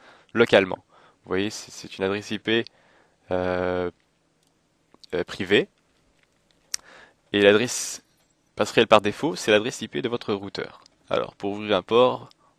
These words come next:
on va se connecter au routeur, donc on a besoin aussi de dix point zéro point zéro point un. Selon votre, euh, réseau, ça peut être cent quatre-vingt-douze point cent soixante-huit, sinon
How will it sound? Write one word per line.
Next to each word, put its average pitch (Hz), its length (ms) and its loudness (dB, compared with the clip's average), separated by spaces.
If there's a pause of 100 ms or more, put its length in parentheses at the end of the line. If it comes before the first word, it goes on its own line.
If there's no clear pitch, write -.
on 92 220 -4 (120)
va 98 140 0
se - 80 -8
connecter 98 340 -2
au 92 80 -4
routeur, 95 400 -6
donc 95 240 -4
on 95 60 -10
a 92 60 -8
besoin 92 320 -12 (180)
aussi - 260 -14
de 95 120 -10 (260)
dix - 180 -14
point 92 160 -8
zéro 95 180 -12
point 92 160 -16
zéro 92 140 -14
point - 220 -18
un. 98 140 -8 (1040)
Selon 139 920 4
votre, 107 480 -10
euh, 104 360 0
réseau, 117 500 -6
ça - 160 -4
peut - 140 0
être - 160 0
cent 131 180 -4
quatre-vingt-douze 117 760 0
point 98 420 0
cent 98 160 -2
soixante-huit, 104 640 -8
sinon 95 560 -2